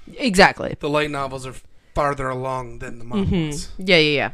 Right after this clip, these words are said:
Speaker 1: So I'm hoping we talk about the Volume five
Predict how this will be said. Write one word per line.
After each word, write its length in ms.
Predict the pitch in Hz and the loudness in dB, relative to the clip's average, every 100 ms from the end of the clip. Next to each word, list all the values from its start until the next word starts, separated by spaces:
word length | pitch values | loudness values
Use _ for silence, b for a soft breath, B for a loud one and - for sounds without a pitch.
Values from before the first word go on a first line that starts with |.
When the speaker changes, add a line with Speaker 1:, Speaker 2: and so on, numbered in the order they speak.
| - | -8
Speaker 1:
So 200 | - 214 | 0 4
I'm 160 | 190 190 | 4 4
hoping 320 | 202 190 202 | 2 0 -2
we 140 | 175 165 | -2 -4
talk 200 | 156 147 | -4 -4
about 260 | 151 143 | -6 -8
the 80 | 147 | -10
Volume 480 | - 151 143 135 127 | -4 0 2 2 -4
five 720 | - - 214 190 135 135 - | -6 2 4 6 4 0 -4